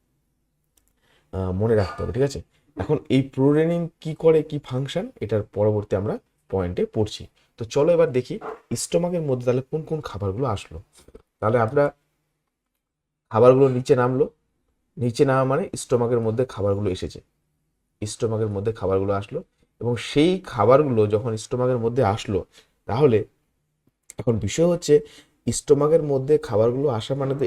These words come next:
এই জিনিসটা তো নিশ্চিত যে তারা, আহ, আহ, যেটা মুখের মধ্যে যে খাবারগুলো পাচিত হতে শুরু করে সেই খাবারগুলো পৌঁছালো, তাছাড়া বাকি প্রোটিন এবং ফ্যাট সেই খাবারটা কিন্তু এসেছে, যে খাবারটা আমি তোমাদের কিছু কারণে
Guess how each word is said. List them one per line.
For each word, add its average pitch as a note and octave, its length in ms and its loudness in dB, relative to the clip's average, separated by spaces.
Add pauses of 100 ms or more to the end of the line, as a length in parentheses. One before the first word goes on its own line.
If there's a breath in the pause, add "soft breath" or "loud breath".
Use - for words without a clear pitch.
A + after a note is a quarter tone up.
এই B2+ 100 2
জিনিসটা C#3+ 320 -2
তো D#3 40 2
নিশ্চিত C#3 360 0 (380)
যে G#2+ 180 2 (460)
তারা, G#2+ 240 6 (1700)
আহ, G2+ 260 0 (240)
আহ, F#2 260 -2
যেটা A2 160 4 (100)
মুখের C#3+ 300 2
মধ্যে D3+ 220 0
যে C#3 40 2
খাবারগুলো A#2 440 4
পাচিত G#2 360 -2
হতে G#2+ 180 -2
শুরু G2+ 160 -4
করে G2+ 200 0
সেই A2 160 0
খাবারগুলো A#2 400 6
পৌঁছালো, C3 340 4 (600)
তাছাড়া D3+ 380 2 (500 soft breath)
বাকি G#2+ 340 -2 (320)
প্রোটিন E3+ 360 2 (340)
এবং A2+ 140 4 (220)
ফ্যাট C3+ 280 4 (100)
সেই B2+ 160 2
খাবারটা A2 320 0
কিন্তু C#3 200 0
এসেছে, C3 200 -6 (300)
যে G2+ 120 -6
খাবারটা A2+ 280 2
আমি G#2+ 120 -2
তোমাদের A2 220 -2
কিছু A2 200 -8
কারণে A2+ 200 -4